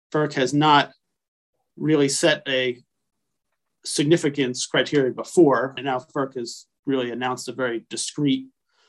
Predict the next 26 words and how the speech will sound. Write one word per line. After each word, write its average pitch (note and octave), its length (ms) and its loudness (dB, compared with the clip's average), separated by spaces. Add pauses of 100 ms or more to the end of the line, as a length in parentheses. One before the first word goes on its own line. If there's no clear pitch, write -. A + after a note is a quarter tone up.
(240)
level B2 680 -2
for A#2+ 200 -4
the A2 120 -8
significance B2 840 -6
threshold. G#2+ 600 -12 (720)
It's - 480 -4 (240)
codified F3 560 6
in B2+ 140 -12
the A#2 80 -12
statement B2 600 -2 (520)
that C#3 100 2
it's C3+ 100 -2
gonna C#3 180 2
look C#3+ 220 2
at C3 200 0
upstream C3 760 -2
and C3+ 120 -12
downstream C#3+ 520 0
emissions, A#2 800 -8 (180)
uh, B2+ 120 -10
so C3+ 180 -4
long C#3 300 4
as B2 120 -8
they're A#2+ 160 -4
reasonably A#2+ 600 -4
foreseeable. A2 880 -2